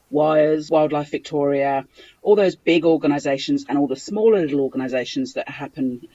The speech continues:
to crop up around the country like Wildcare, A C T Wildlife, laoca, places like that. We also provide services to researchers, conservationists, rangers, and veterinary professionals, everybody who provides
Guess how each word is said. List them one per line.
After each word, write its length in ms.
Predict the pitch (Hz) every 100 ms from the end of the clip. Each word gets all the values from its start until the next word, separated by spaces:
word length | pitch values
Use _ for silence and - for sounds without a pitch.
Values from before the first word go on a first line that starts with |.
| -
to 120 | 147
crop 280 | - 156 147
up 180 | 135 139
around 260 | 135 135
the 80 | 120
country 380 | - 127 - 127
like 240 | 120 127
Wildcare, 760 | - 135 131 127 - 127 127 127
A 120 | 135
C 180 | 135 139
T 180 | 135 147
Wildlife, 640 | 139 131 131 131 131 - _ - - - 147
laoca, 560 | 143 135 131 127 127
places 380 | - 277 - -
like 180 | 143 -
that. 260 | 127 - _ _ _ _ _ _ _
We 180 | 202 208
also 300 | 262 262 208
provide 420 | 202 160 151 147
services 640 | - 147 143 - 147 135 -
to 480 | 156 135 131 131 -
researchers, 720 | 175 196 208 180 - 180 175
conservationists, 1120 | - 247 - 151 147 156 156 156 - _ -
rangers, 680 | 151 160 226 254 254 254 - _ - _ _ 180
and 220 | 208 208
veterinary 300 | 190 269 302
professionals, 680 | 233 151 147 131 156 - - _
everybody 480 | 180 185 196 185 175
who 220 | 160 160
provides 720 | 151 170 143 143 135 - -